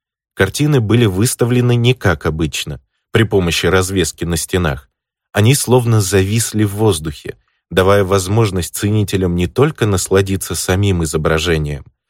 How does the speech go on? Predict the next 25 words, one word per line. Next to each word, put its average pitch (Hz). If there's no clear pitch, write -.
но 98
и 98
обойти 90
экспонат 85
по 87
кругу. 76
Не 151
знаю, 101
возможно, 156
это 143
небрежность 120
реставраторов, 113
а -
может, 135
последний 104
писк -
моды, 120
но 104
многие 143
полотна 120
и 110
в 92
большей 104
степени 90
рамки 92